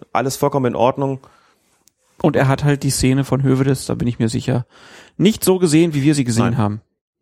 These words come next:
Speaker 2: Und jetzt Miroslav Klose mit seinem mutmaßlich letzten Auftritt bei einer W M. Gibt's
Speaker 1: verabschiedet
Speaker 2: noch mal
Speaker 1: sich von Rizzoli.
Speaker 2: Rizzoli. Das finde ich auch irgendwie ein
Speaker 1: Den
Speaker 2: ganz
Speaker 1: er
Speaker 2: schönes
Speaker 1: natürlich
Speaker 2: Bild.
Speaker 1: auch gut kennt aus Italien.
Speaker 2: Das kann gut sein, ne, dass die beiden sich da auch in der Liga schon
Speaker 1: Absolut.
Speaker 2: begegnet sind.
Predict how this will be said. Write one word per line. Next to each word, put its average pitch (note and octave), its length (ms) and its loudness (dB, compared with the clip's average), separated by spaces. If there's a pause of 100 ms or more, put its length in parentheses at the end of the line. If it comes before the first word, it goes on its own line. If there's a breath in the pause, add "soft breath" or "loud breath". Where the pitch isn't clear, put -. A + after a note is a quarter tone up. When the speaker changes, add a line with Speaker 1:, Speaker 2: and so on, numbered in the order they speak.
(840 soft breath)
Speaker 2:
Und B2+ 160 -4
jetzt - 440 -4
Miroslav B2+ 480 -2
Klose D#3 540 2
mit B2+ 160 -6
seinem A#2+ 300 -2 (480 loud breath)
mutmaßlich C#3 920 2
letzten C3 520 0
Auftritt B2+ 520 -2
bei A#2+ 220 0
einer A#2 260 0
W B2+ 100 4
M. C#3+ 240 2 (340)
Gibt's C3+ 140 0
Speaker 1:
verabschiedet G#3 380 2
Speaker 2:
noch B2+ 80 2
mal A#2+ 100 4
Speaker 1:
sich A#2+ 80 0
von C#3 140 2
Rizzoli. D#3 460 2 (140)
Speaker 2:
Rizzoli. - 460 -8 (640 soft breath)
Das - 140 -8
finde A#2 140 -6
ich A2 80 -2
auch G2+ 80 -2
irgendwie G#2+ 160 -6
ein A#2 60 -4
Speaker 1:
Den B2+ 100 2
Speaker 2:
ganz - 20 2
Speaker 1:
er C3+ 60 2
Speaker 2:
schönes A#2 160 0
Speaker 1:
natürlich B2 160 2
Speaker 2:
Bild. G#2 140 2
Speaker 1:
auch - 40 -14
gut A2+ 140 -6
kennt F#3 320 -2 (400)
aus - 140 -8
Italien. C#3+ 500 -2 (140)
Speaker 2:
Das B2 160 0
kann D#3 180 0
gut F#3+ 120 -2
sein, G#2 260 2
ne, D3+ 140 2
dass C#3+ 140 0
die D3 80 -2
beiden C#3 300 0
sich C3+ 140 -2
da C3+ 100 0
auch C3 120 0
in C3 80 -2
der C3 100 -2
Liga C#3 260 0
schon C3 220 -2
Speaker 1:
Absolut. A2+ 240 -2
Speaker 2:
begegnet D3 300 0
sind. C#3 320 0